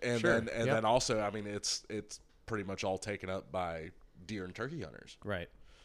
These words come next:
Speaker 1: So
Speaker 2: Yeah, and, and, you know, to add to the matter, you know, you, you,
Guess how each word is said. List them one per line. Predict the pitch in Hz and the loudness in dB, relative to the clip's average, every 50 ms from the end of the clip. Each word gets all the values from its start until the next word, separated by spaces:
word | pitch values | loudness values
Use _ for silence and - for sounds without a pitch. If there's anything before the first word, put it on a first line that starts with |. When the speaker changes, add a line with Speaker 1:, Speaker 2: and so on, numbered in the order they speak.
| - - - - | -20 -20 -20 -12
Speaker 1:
So | - - 104 98 92 90 90 90 87 87 87 | -8 -4 -4 -2 -2 -4 -4 -4 -4 -2 -2
Speaker 2:
Yeah, | 190 - | 0 4
and, | - 147 151 151 139 120 - | 6 6 6 6 4 0 2
and, | 143 139 139 139 151 | 2 2 2 2 0
you | 165 151 | 0 0
know, | 117 101 104 - - | 0 -2 -2 0 0
to | - 143 - 117 | 0 2 4 4
add | 117 123 127 131 123 - | 6 6 6 6 4 2
to | - 131 117 | 0 2 2
the | 104 92 | 2 0
matter, | 101 98 95 92 92 95 104 113 | 0 0 0 0 0 2 2 2
you | 123 110 107 | 2 0 -2
know, | 95 92 92 | -2 -2 -4
you, | 98 98 107 117 117 - | -2 -2 -2 -2 -2 -2
you, | 107 92 98 | -4 -6 -6